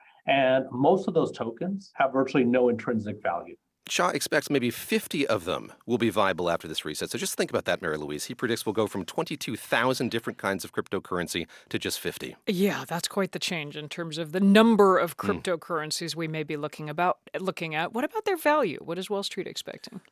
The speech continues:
Speaker 2: Well, the so-called crypto winter shows no signs of thawing. It's a downturn that kicked off when the Federal Reserve started hiking interest rates to fight high inflation, and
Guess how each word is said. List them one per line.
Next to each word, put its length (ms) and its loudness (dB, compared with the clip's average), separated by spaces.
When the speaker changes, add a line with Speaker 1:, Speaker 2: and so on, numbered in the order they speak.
Speaker 2:
Well, 80 -6
the 60 0
so-called 340 2
crypto 400 4
winter 420 4
shows 300 2
no 140 2
signs 340 0
of 100 -6
thawing. 460 2
It's 160 -6
a 60 -8
downturn 540 -4
that 120 -6
kicked 240 -4
off 240 4
when 80 -2
the 80 -6
Federal 240 -2
Reserve 300 -4
started 300 -2
hiking 300 -6
interest 320 -6
rates 220 -2
to 100 -4
fight 280 -2
high 180 -2
inflation, 640 -4
and 160 -6